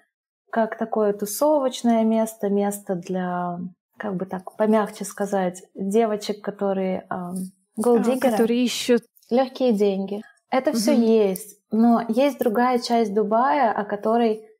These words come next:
Speaker 1: не то чтобы не все говорят, возможно, просто не все ее исследовали. Есть другой комьюнити в Дубае,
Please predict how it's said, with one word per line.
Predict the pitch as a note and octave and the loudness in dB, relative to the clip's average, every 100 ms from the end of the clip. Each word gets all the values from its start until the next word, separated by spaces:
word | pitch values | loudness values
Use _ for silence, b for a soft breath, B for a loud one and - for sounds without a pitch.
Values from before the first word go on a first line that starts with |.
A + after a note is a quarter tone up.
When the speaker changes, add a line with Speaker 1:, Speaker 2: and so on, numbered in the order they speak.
| - | 0
Speaker 1:
не | A3+ A#3+ A#3+ B3+ | 4 6 6 4
то | B3+ | -2
чтобы | C#4+ D#4 C#4 | -2 -2 -2
не | C4 | -2
все | B3 B3+ | -2 -2
говорят, | A#3 A#3 B3 C#4+ G4+ - | 0 0 2 0 -2 -4
возможно, | A3+ A3+ A#3+ B3 | -2 0 0 0
просто | A#3+ A#3+ A#3+ A3 | 0 0 0 -2
не | A3+ | -2
все | - A#3 A#3 | -2 0 2
ее | A3+ A3 A3 | 2 2 0
исследовали. | G#3+ A3 A3+ G#3+ F#3+ F#3+ | -2 -2 -2 -2 -2 0
Есть | F#3+ B3 B3 | 2 2 2
другой | A#3+ G3+ A3 B3 | -2 0 0 0
комьюнити | A#3+ G#3 G#3 G#3+ G#3+ G3+ | 0 0 2 2 0 -4
в | F#3+ | -8
Дубае, | F#3 F#3 F#3+ F#3 | -8 -8 -6 -4